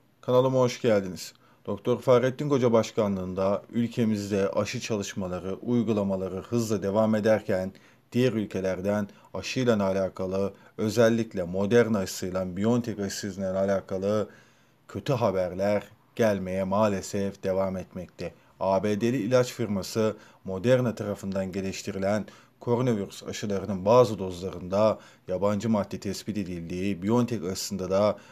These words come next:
bazı dozlarda yabancı madde tespit edildiği dile getirildiği yapılan açıklamalarda Japonya Sağlık Bakanlığı bir nokta altmış üç milyon dozun kullanımını durdurma kararı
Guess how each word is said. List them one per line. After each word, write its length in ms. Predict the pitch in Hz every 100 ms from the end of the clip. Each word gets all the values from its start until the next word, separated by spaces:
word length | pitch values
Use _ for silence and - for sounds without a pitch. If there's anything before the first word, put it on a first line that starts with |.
| - -
bazı 440 | 101 117 120 113
dozlarda 760 | 98 95 85 95 87 98 107 104 - - _
yabancı 400 | 101 98 101 110
madde 540 | 107 95 - 104 104 101
tespit 640 | - 98 - - 110 -
edildiği 640 | 92 95 90 87 98 101
dile 200 | 92 95
getirildiği 600 | 90 90 87 92 87 101
yapılan 320 | 95 95 98
açıklamalarda 840 | 98 - - 95 95 95 90 95 87
Japonya 500 | 98 92 127 139 117
Sağlık 400 | 104 104 120 -
Bakanlığı 680 | 101 101 95 92 107 110 - - - _ _ -
bir 240 | 135 120
nokta 360 | 107 95 - 113
altmış 520 | 147 104 - 104 -
üç 200 | 139 -
milyon 400 | 107 98 101 92
dozun 460 | 110 104 107 113 110 _ -
kullanımını 760 | 139 123 110 95 98 110 120 117 - _
durdurma 640 | 123 110 110 98 101 107 110
kararı 680 | 110 101 104 95 98 110